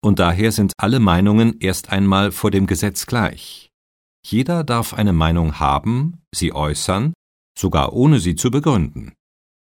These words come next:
Vergessen Sie also das, was Sie in der Schule im Deutschunterricht gelernt haben. Es genügt nicht, eine Meinung zu haben, man muss sie auch vertreten können.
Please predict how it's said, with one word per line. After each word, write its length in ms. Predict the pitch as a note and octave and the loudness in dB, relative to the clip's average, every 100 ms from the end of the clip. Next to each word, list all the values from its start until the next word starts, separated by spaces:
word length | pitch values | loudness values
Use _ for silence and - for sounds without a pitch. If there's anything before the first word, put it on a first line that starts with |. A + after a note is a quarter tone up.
| _ _ _ _ _ _ _ _ _ | _ _ _ _ _ _ _ _ _
Vergessen 440 | - C3 D#3+ E3 | -2 2 2 4
Sie 160 | D#3+ A#2+ | 2 2
also 260 | G2+ F#2+ G2 | 0 0 2
das, 480 | E2+ E2+ - - | 0 0 -2 -4
was 220 | F2+ E2 - | -2 -2 -2
Sie 140 | G2 | -2
in 100 | E2 | 0
der 120 | D#2+ | 0
Schule 440 | D2+ - G#2+ G2+ G2 | -2 -4 0 2 2
im 120 | G2+ | 2
Deutschunterricht 760 | G2 G2 - F2 F#2+ F2+ F2 - | 2 0 0 0 0 -2 -4 0
gelernt 440 | A2 F#2 D2 - | 2 2 0 -4
haben. 360 | D2+ B1 C#2 - _ _ _ _ _ _ _ - | -10 -10 -14 -18 _ _ _ _ _ _ _ -2
Es 160 | A2 | 0
genügt 480 | B2+ B2+ G#3 - - | 4 4 4 0 0
nicht, 420 | G2 A2+ - - | 0 0 -6 -6
eine 180 | A2 G#2+ | 0 2
Meinung 400 | F#2+ F#2+ B2 G2 | 4 4 2 0
zu 280 | - F2+ - | -2 -6 -2
haben, 540 | D2 C2+ - A2+ - _ _ | 0 0 0 -4 -4 _ _
man 180 | G#2+ A#2 | 2 4
muss 180 | G#2 - | 2 2
sie 140 | G2 | -2
auch 180 | D#2 - | -4 -6
vertreten 580 | E2+ D#2 - D3+ - D#2 | -8 -6 -6 -6 -4 -4
können. 460 | - C#2+ - D2 | -4 -6 -8 -16